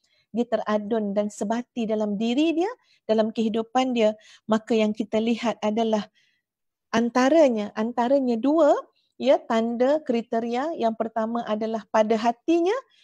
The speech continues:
yang kedua adalah pada sepasang matanya. Masya Allah. Apa yang berlaku pada hatinya dan apa yang berlaku pada sepasang matanya? Yang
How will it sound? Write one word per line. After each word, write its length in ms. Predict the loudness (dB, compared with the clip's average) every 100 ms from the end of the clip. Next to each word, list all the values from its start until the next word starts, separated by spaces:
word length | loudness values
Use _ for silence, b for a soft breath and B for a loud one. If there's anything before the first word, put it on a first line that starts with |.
| b
yang 160 | -2 -2
kedua 400 | -2 -2 -2 -2
adalah 400 | -2 -2 -4 -6
pada 360 | -4 -4 -4 -6
sepasang 560 | -6 -4 -4 -8 -10
matanya. 600 | -8 -8 -10 -12 -12 -14 -18 _ _ _ _ _ _ _
Masya 320 | -6 -6 -6 -10
Allah. 280 | -10 -14 -18 _ b b
Apa 200 | -2 0
yang 160 | 0 -2
berlaku 320 | -2 -2 -2
pada 240 | 0 0 0
hatinya 440 | -4 -4 -4 -2
dan 160 | -4 -6
apa 200 | -6 -4
yang 160 | -4
berlaku 300 | -4 -6 -6
pada 200 | -4 -4
sepasang 480 | -4 -6 -10 -8 -10
matanya? 480 | -10 -10 -14 -14 -14 -16 _ _ _ _ _ _ -4
Yang 180 | 0